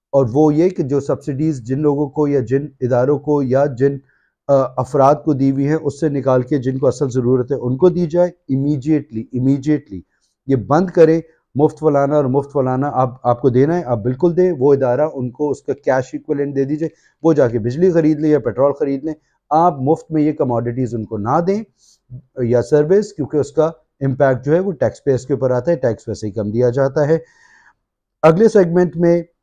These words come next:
अगले किसी वक्त मैं ये जो बीच में एक टैक्सेशन की बात है, बार बार बात होती है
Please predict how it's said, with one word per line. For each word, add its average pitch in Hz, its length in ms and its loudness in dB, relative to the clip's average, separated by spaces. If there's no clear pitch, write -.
अगले 131 260 2
किसी 143 220 -2
वक्त 135 300 4
मैं 135 420 0
ये 123 220 2
जो 131 340 -2
बीच 131 320 -4
में 131 100 -2
एक 127 120 -8
टैक्सेशन 147 520 -4
की 151 120 -4
बात 123 380 2
है, 123 240 2
बार 123 180 0
बार 131 200 0
बात 120 280 0
होती 120 280 -4
है 127 240 -2